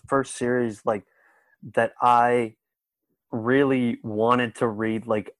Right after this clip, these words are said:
extensively long books. And, you know, the b-, the books didn't have the greatest plot. They always, they went back from, like, Earth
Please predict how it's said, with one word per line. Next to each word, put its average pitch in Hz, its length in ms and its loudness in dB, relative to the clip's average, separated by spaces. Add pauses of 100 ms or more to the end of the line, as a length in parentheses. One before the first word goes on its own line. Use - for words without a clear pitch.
extensively 117 1040 0
long 104 680 0
books. 98 520 -6 (440)
And, 113 420 2 (300)
you 123 140 0
know, 110 240 4
the 104 100 -6 (240)
b-, - 220 -10
the 131 200 0
books 147 340 2
didn't 151 180 -2
have 151 240 -2
the 147 60 -2
greatest 139 480 0
plot. 127 420 2
They 120 160 2
always, 120 480 2 (100)
they 123 120 4
went 123 380 -2
back 117 380 2
from, 117 160 -4
like, 113 200 -2 (420)
Earth 120 360 6